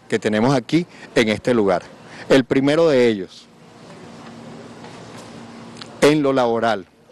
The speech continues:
situaciones irregulares, irregulares que hay aquí. Y este es un gobierno, el gobierno del comandante Chávez, el gobierno del presidente Maduro, es un gobierno obrerista,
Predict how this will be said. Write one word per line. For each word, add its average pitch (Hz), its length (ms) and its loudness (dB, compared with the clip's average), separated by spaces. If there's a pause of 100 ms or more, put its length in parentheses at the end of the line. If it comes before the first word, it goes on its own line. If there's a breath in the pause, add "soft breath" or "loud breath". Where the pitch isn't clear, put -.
(180)
situaciones 143 500 0
irregulares, 120 640 -2 (160)
irregulares 117 540 0
que - 80 0
hay 123 100 4
aquí. 110 240 -4 (600 loud breath)
Y 120 320 4
este 165 260 -2 (240)
es 147 80 4
un 160 100 2
gobierno, 160 500 0
el 120 80 -6
gobierno 131 540 2 (440 loud breath)
del 113 100 2
comandante 113 480 0
Chávez, 143 360 0
el 120 40 -8
gobierno 113 360 0
del 143 80 0
presidente 117 480 0
Maduro, 147 320 2
es - 20 0
un 139 80 0
gobierno 139 340 4
obrerista, 110 460 -2